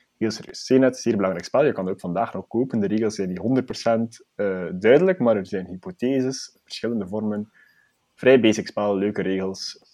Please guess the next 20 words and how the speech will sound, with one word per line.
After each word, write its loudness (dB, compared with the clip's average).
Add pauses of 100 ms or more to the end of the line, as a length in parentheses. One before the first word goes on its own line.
(400)
Het -6
lijkt 4
een 2
beetje 0
op -12
spelletjes -6
die -4
je -6
vandaag -8
de -20
dag -14
nog -20
vindt. -20 (680)
Eh, 2
maar 6
het -2
koninklijk 4
spel 2
van 0
Oer, 2